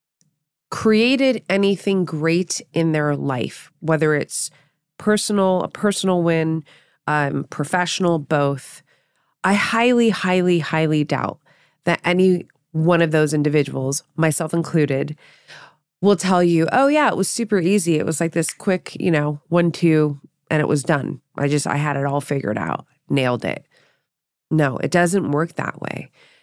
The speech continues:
And, you know, unfortunately, most people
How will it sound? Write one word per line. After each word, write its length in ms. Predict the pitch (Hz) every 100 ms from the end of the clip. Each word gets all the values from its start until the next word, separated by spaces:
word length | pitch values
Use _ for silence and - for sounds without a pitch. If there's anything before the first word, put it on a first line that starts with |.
| _ -
And, 460 | 175 175 170 165 - _ _ _ _ _ _ _ -
you 160 | 180
know, 360 | 170 147 143 - _ _ -
unfortunately, 920 | 185 185 220 - 180 147 147 147 147 _ _ _ _ _ _ _ _ _ _ -
most 420 | 170 180 214 -
people 600 | - 175 - 139 135 156